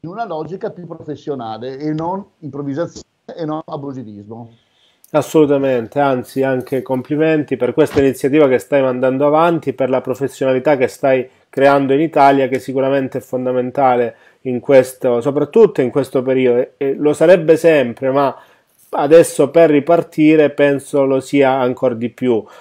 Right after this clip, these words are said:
Speaker 2: Per cercare di chiudere, di rispondere a Mizia, lui dice: "In primis sono aziende italiane, quello che ho fatto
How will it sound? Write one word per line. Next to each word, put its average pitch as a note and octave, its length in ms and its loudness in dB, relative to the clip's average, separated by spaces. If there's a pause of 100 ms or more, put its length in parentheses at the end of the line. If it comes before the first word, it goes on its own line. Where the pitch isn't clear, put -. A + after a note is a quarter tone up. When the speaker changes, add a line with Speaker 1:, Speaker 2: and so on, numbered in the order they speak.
(220)
Speaker 2:
Per E3+ 560 6
cercare D#3+ 400 2
di D#3+ 100 0
chiudere, F3+ 360 6
di C#3 100 4
rispondere D3 580 4
a C#3 60 4
Mizia, B2+ 720 2
lui C#3+ 140 0
dice: C#3+ 480 0
"In D#3 180 -2
primis E3 540 4
sono D3 540 2 (260)
aziende D#3 380 4
italiane, D#3 680 4
quello D#3+ 260 6
che D#3 100 -2
ho D3+ 80 4
fatto D#3 1000 2